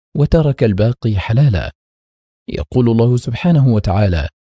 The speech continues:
"وكلوا واشربوا ولا تسرفوا إنه لا يحب المسرفين". إذن الإسراف في أي شيء يبغضه الله ولا يحبه، كأنك لو زدت طاقة الحلال وأنقصت الحرام،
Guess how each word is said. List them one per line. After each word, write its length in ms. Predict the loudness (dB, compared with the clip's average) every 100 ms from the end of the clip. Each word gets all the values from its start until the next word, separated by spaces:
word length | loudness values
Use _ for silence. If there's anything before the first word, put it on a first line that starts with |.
| _ _ _ _ _
"وكلوا 460 | 0 2 0 2 2
واشربوا 560 | 0 0 0 2 2
ولا 260 | 2 2 0
تسرفوا 720 | 0 -6 -4 -6 -6 -8 -10 -14 _ _ _ 0
إنه 600 | 0 2 0 2 2 2
لا 160 | 2
يحب 520 | 0 -2 -4 -6 -2 -2
المسرفين". 920 | 0 -2 -2 -2 -2 0 0 -2 -6 -16 _ _ _ _ _
إذن 360 | 0 2 2 0 -6 _ _ -2
الإسراف 540 | -2 -2 -2 -2 0
في 280 | -2 -2 -2
أي 220 | 0 0
شيء 380 | 2 0 0 2
يبغضه 680 | 2 0 0 0 2 0 0
الله 360 | 0 2 2 2
ولا 260 | 2 2
يحبه، 540 | 2 0 -4 -6 -8 -12 _ _ _
كأنك 360 | -2 0 0 2
لو 160 | 2 2
زدت 280 | 0 0
طاقة 420 | -2 0 -2 -2 -2
الحلال 540 | -2 -2 0 2 2 2
وأنقصت 580 | 0 -2 -4 -4 -2
الحرام، 520 | -4 -4 -2 0 0